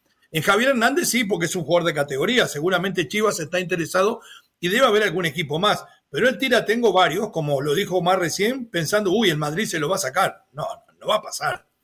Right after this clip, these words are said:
Chicharito está de salida, lo mejor que le puede pasar a Javier Hernández es jugar en las Chivas.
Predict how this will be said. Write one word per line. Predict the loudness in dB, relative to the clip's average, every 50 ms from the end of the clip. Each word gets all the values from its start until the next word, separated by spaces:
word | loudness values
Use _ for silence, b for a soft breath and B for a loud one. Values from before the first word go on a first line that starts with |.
| b b b b b b _
Chicharito | -8 -6 -2 0 2 2 2 0 -2 -4
está | -2 0 2 2
de | 2 2
salida, | 0 -2 -2 2 2 2 2
lo | 2 0
mejor | -4 -4 -4 -4 -2
que | -2 -2
le | -2 -2
puede | -2 -2 -2 -2
pasar | -2 -4 -6 -4 -4 -4
a | -4
Javier | -4 -4 -2 -2 -4
Hernández | -4 -4 -4 -4 -4 -6 -6
es | -8 -8
jugar | -8 -2 0 2 2 0
en | 0 -6
las | -12 -12
Chivas. | -12 -12 -12 -10 -10 -12 -14 -16